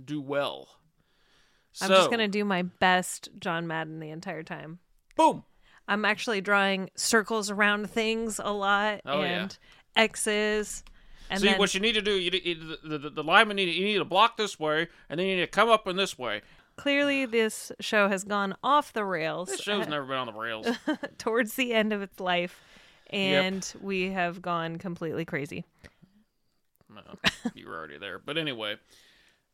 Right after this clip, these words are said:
Speaker 1: let's get down to it. Our first matchup, Deng Xiaoping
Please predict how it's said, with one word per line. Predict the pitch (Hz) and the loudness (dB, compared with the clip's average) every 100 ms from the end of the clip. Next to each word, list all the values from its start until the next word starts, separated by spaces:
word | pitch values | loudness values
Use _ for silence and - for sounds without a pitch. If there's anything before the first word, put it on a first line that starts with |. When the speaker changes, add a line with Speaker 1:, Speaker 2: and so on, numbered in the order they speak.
| _ | _
Speaker 1:
let's | 147 175 | -4 -4
get | - 185 | -4 -4
down | 170 165 165 | 2 2 0
to | - 196 | 0 0
it. | 160 | 2
Our | 143 | 0
first | 143 - 190 180 151 | -2 -2 -2 -2 -2
matchup, | 165 185 - 160 120 - - _ - | 2 2 4 2 0 -6 -20 _ -20
Deng | 123 165 208 233 | -6 0 0 0
Xiaoping | 214 - 202 196 - 202 220 143 113 | -4 2 4 2 2 0 2 -2 -8